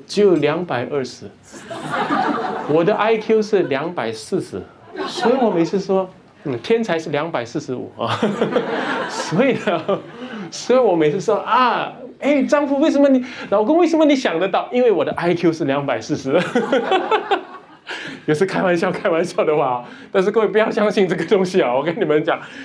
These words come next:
差不多一样的啦，嗯。师母有时候讲话也是，有时候忽然间，她，她忽然间急起来，没有分寸，有时候也会的。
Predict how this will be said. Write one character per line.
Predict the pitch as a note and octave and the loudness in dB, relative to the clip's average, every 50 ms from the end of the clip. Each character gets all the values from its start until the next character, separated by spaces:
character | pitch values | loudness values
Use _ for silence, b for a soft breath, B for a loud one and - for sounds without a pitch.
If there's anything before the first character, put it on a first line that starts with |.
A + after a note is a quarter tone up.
| B B B - | B B B -8
差 | - F#3+ - | -6 -4 -4
不 | G#3+ G3 G3+ | -2 -2 0
多 | G3 F#3 F#3 | 0 0 0
一 | E3+ F3 F#3 | 0 0 0
样 | F3+ D#3+ C#3+ B2+ | 0 0 -2 -6
的 | A#2 | -8
啦， | G#2+ G#2+ - F#2 A2+ | -8 -8 -10 -8 -8
嗯。 | B2 A2+ G#2+ G#2 - _ - - - - - - B B B B B B B B B B | -8 -8 -8 -10 -16 _ -20 -20 -20 -20 -20 -20 B B B B B B B B B B
师 | - - - F#4+ | -4 2 4 6
母 | F#4+ F4 B3+ | 6 6 6
有 | F3+ D#3 | 4 2
时 | D3+ D#3+ F#3 | 2 0 0
候 | F#3 A#3+ G3 | 2 2 0
讲 | - - C#3 - A2+ | 0 -4 -6 -8 -8
话 | A#2 D3+ F#3 E3+ D3 | -6 -6 -4 -2 -2
也 | B2+ A#2 A2 | -2 -4 -4
是， | - D3+ C#3+ A#2+ G#2+ B B B B B B B B B B B B _ _ _ - F#3+ - | -2 0 0 0 -2 B B B B B B B B B B B B _ _ _ -18 -4 -2
有 | F3 E3 | -2 0
时 | E3 B3 | 2 0
候 | A#3 | -2
忽 | - - E4 | 0 0 0
然 | D4+ B3+ A3 G3+ | 2 4 2 4
间， | G3 G#3+ G#3 | 4 2 2
她， | G3 - - A3+ A3 A3 - | 2 0 -2 -4 -4 -4 -6
她 | - A3 G3+ | -8 -8 -8
忽 | - - B3+ | -4 0 2
然 | B3 G#3 F#3+ F#3 | 2 2 2 2
间 | F3 G3 F#3+ F#3+ F#3+ F3+ - - - | 2 2 2 2 -2 -4 -6 -12 -2
急 | - F3+ G3 G#3+ | 2 2 4 4
起 | G3+ - D3+ | 2 2 0
来， | C#3 C3 C#3+ | 0 0 2
没 | D#3 F3+ | 2 4
有 | G3+ F3 | 4 2
分 | - - D#3 D3 E3 | 2 0 0 0 0
寸， | E3 - - E3 A#2 - - | -2 -4 -6 -8 -8 -6 -4
有 | D#3 F#3 F#3+ | -2 -2 -2
时 | E3+ - - G3+ | 0 0 0 0
候 | F#3+ - A3+ A3 G3+ | 2 2 0 0 0
也 | E3 D3 | -2 -4
会 | C#3 - - E3+ | -4 -2 -2 -2
的。 | D#3+ - G#2 | -2 -2 -8